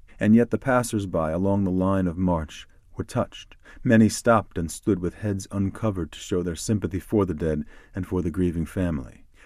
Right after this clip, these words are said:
Others actually knelt on the sidewalk and made the sign of the cross, remaining in that posture until the procession passed, for the thought of death touches human nature much too closely.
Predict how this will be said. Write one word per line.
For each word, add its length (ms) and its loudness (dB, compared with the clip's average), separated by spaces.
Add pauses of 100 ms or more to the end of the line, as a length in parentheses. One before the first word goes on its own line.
Others 360 4
actually 460 -2
knelt 320 4
on 80 0
the 80 0
sidewalk 580 0
and 100 0
made 180 0
the 80 -6
sign 220 -2
of 80 -4
the 80 -6
cross, 520 -2 (260)
remaining 560 4
in 140 0
that 180 0
posture 500 -4
until 380 -4
the 80 -6
procession 640 -6
passed, 500 -10 (360)
for 160 -4
the 100 -4
thought 220 0
of 120 -4
death 300 -2
touches 460 -6
human 340 0
nature 420 -6 (300)
much 260 -6
too 220 -6
closely. 480 -12